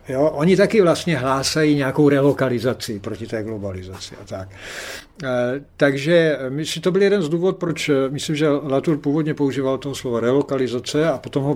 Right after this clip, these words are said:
přestal používat, myslím, v těch posledních věcech, eh, eh, hovoří o resituovanosti nebo resituování a tak, což teda v češtině zní hodně hůř. Pod tím je trochu ten problém, že my jsme zvyklí, proč oni jsou tak účinní a proč je,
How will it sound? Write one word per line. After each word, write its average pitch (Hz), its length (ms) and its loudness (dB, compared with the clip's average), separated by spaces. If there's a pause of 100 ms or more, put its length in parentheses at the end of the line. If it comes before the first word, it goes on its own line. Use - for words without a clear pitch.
(120)
přestal 123 440 0
používat, 120 460 2
myslím, 113 240 -6
v - 40 -10
těch 117 120 -4
posledních 120 360 -4
věcech, 117 360 0
eh, - 20 4
eh, 117 840 -4
hovoří 117 380 4
o 110 120 2
resituovanosti 120 1200 0
nebo 104 240 -4
resituování 110 1000 -2
a - 40 -16
tak, 147 340 -8 (300)
což - 220 -10
teda 107 180 -4
v - 60 -12
češtině 113 440 -2
zní 110 400 -2
hodně 113 440 0
hůř. 117 420 0 (600)
Pod 143 120 -2
tím 196 200 4
je 214 80 4
trochu 170 280 2
ten 208 180 0
problém, 139 440 0
že 156 100 -4
my 156 100 -6
jsme 180 180 -4
zvyklí, 165 600 -2 (220)
proč 180 300 2
oni 165 180 -4
jsou 170 200 -4
tak 170 220 -4
účinní 147 580 -8
a - 60 -8
proč 175 280 0
je, 214 160 6